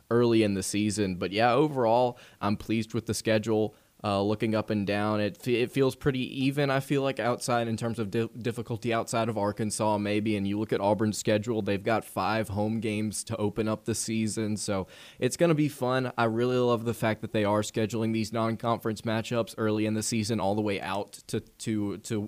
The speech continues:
to week three. It's definitely a lot of fun. But, yeah, some, some really good matchups, I feel like, uh, early on in the season.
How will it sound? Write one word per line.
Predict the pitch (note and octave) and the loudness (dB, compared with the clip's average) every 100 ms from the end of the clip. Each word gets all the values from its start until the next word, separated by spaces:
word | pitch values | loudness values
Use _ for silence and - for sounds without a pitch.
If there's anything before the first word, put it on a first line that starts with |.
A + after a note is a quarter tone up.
| - | -8
to | A#2+ | -6
week | A2 G#2+ | -4 -6
three. | - A2 A#2 A2 | -4 -2 0 -2
It's | G2 | -4
definitely | - G#2 - G#2 G2+ | -4 -4 -4 -6 -6
a | F#2+ | -4
lot | G2 F#2+ | -4 -4
of | |
fun. | - G#2 G#2 G2+ | -6 -4 -2 -2
But, | G2 | -2
yeah, | G2+ G2 F#2+ | -2 -2 -2
some, | - G2 - - - | -4 -6 -8 -16 -14
some | - A2+ A2 | -4 0 2
really | C#3+ C#3 | 2 2
good | A#2+ A#2+ | 2 2
matchups, | G#2+ G#2 G2 G#2 - | 2 -2 -2 -4 -2
I | G2+ | -4
feel | F#2 A2 G2 | -2 -2 0
like, | F#2+ F#2 F2 G#2+ | 0 -2 -4 -4
uh, | G2 F2+ | -2 -2
early | G2+ G2 F#2+ | -2 -2 -4
on | F#2 F#2 | -4 -6
in | |
the | F#2 | -8
season. | - G2 G2+ G#2+ | -10 -10 -14 -16